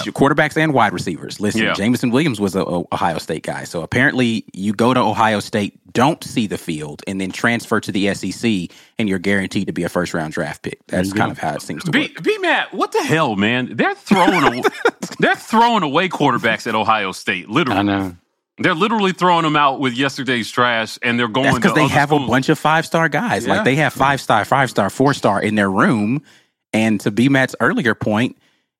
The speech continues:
Speaker 1: if they're not seeing the field after that first year, they're just like, "Eh,
Speaker 2: I'm
Speaker 1: eh,
Speaker 2: out."
Speaker 1: I mean,
Speaker 3: Yep.
Speaker 1: but
Speaker 3: And they
Speaker 1: listen,
Speaker 3: can't
Speaker 1: man,
Speaker 3: afford
Speaker 1: all
Speaker 3: to do it. They can
Speaker 1: these
Speaker 3: sign
Speaker 1: guys
Speaker 3: great
Speaker 1: are
Speaker 3: ones every
Speaker 1: temperamental,
Speaker 3: year.
Speaker 1: though,
Speaker 3: Yep.
Speaker 1: man. Th-, like, e-, even if they come in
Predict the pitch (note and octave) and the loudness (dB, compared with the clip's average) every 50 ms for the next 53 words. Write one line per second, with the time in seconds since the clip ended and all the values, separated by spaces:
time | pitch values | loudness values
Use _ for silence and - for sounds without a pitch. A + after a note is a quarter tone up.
0 | _ _ G2+ G#2 E2+ E2 A2+ C3+ E3 F3+ D#3+ D3+ - - - - C#3 C3+ A#2 G#2 | _ _ -2 -2 0 0 2 2 2 2 2 0 0 -2 -2 0 0 0 0 0
1 | G2 - - B2+ C#3 D#3 C3+ A2 A2 G#2+ - A#2+ G2+ G#2 G2+ - - - A#2 A#2 | -2 0 2 2 2 2 2 2 0 0 0 0 0 0 -2 0 0 0 0 0
2 | - - B2+ D3+ E3+ C3 B2+ B2+ - B2 - - A2 G#2 G#2 - - A#2+ B2+ B2 | 0 0 2 2 2 2 0 0 0 -2 -2 0 0 0 0 0 0 0 2 2
3 | B2 A#2+ A#2 B2 - - G#2 A#2+ C#3+ D#3+ E3+ B2+ G#2+ G2 A#2 A#2 G#2 G#2 A#2 - | 2 0 -2 -6 -6 -2 0 2 4 4 2 2 2 2 2 0 0 -2 -4 -6
4 | - _ _ _ _ _ _ _ _ - _ E3+ D3+ - A2 G#2+ G#2+ A2+ A2+ A#2+ | -8 _ _ _ _ _ _ _ _ -2 _ 0 2 4 4 2 2 2 2 2
5 | A#2+ A2+ - B2+ B2+ A#2+ B2 A#2 C3+ D3 C3 G#2+ - - _ _ G#2+ G#2 - - | 0 2 2 2 2 2 2 2 2 0 0 -2 -6 -14 _ _ -4 -2 0 0
6 | C#3+ E3 - A2+ - - - - E3 A#2 A#2+ F#3 F3+ - C#3+ B2 - D3 C#3 A#2+ | 0 2 4 2 4 4 2 2 2 2 2 2 2 2 2 2 2 2 2 2
7 | G2+ G2+ F#2 E2+ F2 F2 F2+ F#2+ F#2+ G2 G#2+ A#2 B2 - - - A2 A2 - - | 0 0 -2 -2 -4 -4 -4 -4 -2 -4 -4 -4 -4 -4 -2 0 0 -2 -2 -4
8 | - - - - C3+ D#3+ E3+ F#3 F3+ D#3+ - - A2 A#2+ B2 B2 A#2 - - _ | -8 -8 -2 0 0 2 2 2 0 0 0 0 0 0 2 0 -2 -4 -8 _
9 | _ _ _ _ _ - - C#3+ C3+ B2+ A#2 A#2 A#2+ A#2 A2+ A2 A2 | _ _ _ _ _ -4 -2 0 0 2 2 2 2 2 2 0 -2